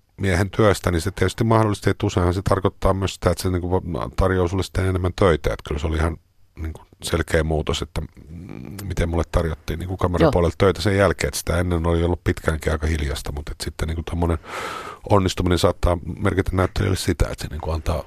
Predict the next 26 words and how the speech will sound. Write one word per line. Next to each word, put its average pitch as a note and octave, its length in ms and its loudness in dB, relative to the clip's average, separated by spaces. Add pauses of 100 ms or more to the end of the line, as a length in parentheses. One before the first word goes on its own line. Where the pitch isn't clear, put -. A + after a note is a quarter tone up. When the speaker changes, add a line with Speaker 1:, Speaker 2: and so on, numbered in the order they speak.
(140)
Speaker 1:
antaa F2+ 260 -2
mahdollisuuksia E2+ 680 0
ja - 140 -6 (800)
uusia E2 220 2
työtä-, D2+ 340 2 (120)
työtarjouksia. D#2 680 0
Että - 160 -18
se D#2+ 160 -4
siinä D2+ 200 -4
on - 80 -8 (100)
tietysti - 300 -6 (240)
tämmönen D2 300 -8 (100)
konkreettinen D2 640 -4
hyvä D2+ 160 -2
myös. D2+ 320 -4 (600)
Speaker 2:
Maailma A3 260 6
on F3 100 2
kutistunut. D#3 720 0 (220)
Karppiakin E3 580 2
voi D#3 140 2
katsoa D#3 360 2
ympäri D3+ 280 0
maailmaa. C#3+ 460 2
Kerropas - 500 -4
palautteesta, C#3 560 -2
jonka F#2 280 -6